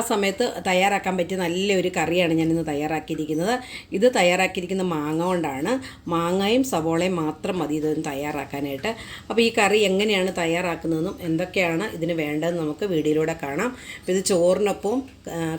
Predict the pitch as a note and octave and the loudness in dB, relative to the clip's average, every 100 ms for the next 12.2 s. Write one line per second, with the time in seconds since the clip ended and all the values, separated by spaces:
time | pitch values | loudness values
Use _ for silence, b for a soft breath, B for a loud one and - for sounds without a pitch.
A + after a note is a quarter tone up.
0 | E3 E3 F3+ F#3+ F#3 F3+ F3 - G#3+ F#3 | -2 -2 0 -2 0 0 -2 -4 -2 0
1 | D#3+ D3+ F#3 F3+ - F#3+ E3+ C#3 D#3+ F3+ | 0 0 0 0 -2 -2 0 0 -2 0
2 | G3+ A3+ B B B - D#3 D3+ D3+ E3 | 0 -2 B B B -10 -6 -6 -2 -2
3 | F3 - G#3+ F#3 E3+ E3+ E3+ G#3+ D#4 - | 0 2 4 4 2 0 2 4 0 -4
4 | B B - E3 E3 E3+ F3 E3+ D#3 D#3+ | B B -12 -6 -2 0 0 0 -2 -6
5 | F3 D#3+ C#3+ A3+ C4 B B B G3+ A#3+ | -2 -2 0 -4 -6 B B B -2 0
6 | G#3 G#3 C#4 - F#3 F#3+ G3 F#3+ F3+ F3+ | 2 2 -2 0 0 2 0 0 0 0
7 | F#3+ F3+ E3 E3 E3 E3+ E3 G#3 C4 B | 0 2 2 0 0 2 2 2 -2 B
8 | B - D#3 D#3+ E3 E3 E3 E3+ G3 F#3+ | B -8 -2 0 0 0 0 2 0 0
9 | E3 F3+ F#3 F3+ E3 D#3 D3+ D3 F3 G3+ | 0 0 0 0 -2 -2 -4 0 0 -2
10 | F3 F3+ D#3+ E3 E3+ E3 D#3 E3+ G#3+ F#3+ | -2 -2 0 -2 -2 -2 0 0 0 -4
11 | D3+ D#3 D#3+ D#3 D#3+ D#3+ D3+ D#3+ D#3 D3+ | -4 -2 -4 -4 -2 -2 0 0 -2 -2
12 | D#3+ | -2